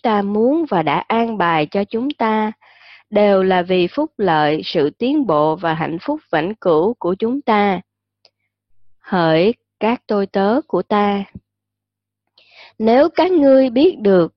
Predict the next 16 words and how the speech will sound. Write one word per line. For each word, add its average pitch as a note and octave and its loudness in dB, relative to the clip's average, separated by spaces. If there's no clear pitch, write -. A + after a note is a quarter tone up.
ta G3 2
đã F3 -2
muốn A3 -2
phó C4 0
thác C#4+ -2
cho A#3 4
linh A#3 2
hồn F3+ 0
các C#4 -4
ngươi A#3 -2
những G3 2
phép D4+ 0
màu G#3 2
nào F3+ -2
trong G3 -2
đức C4 0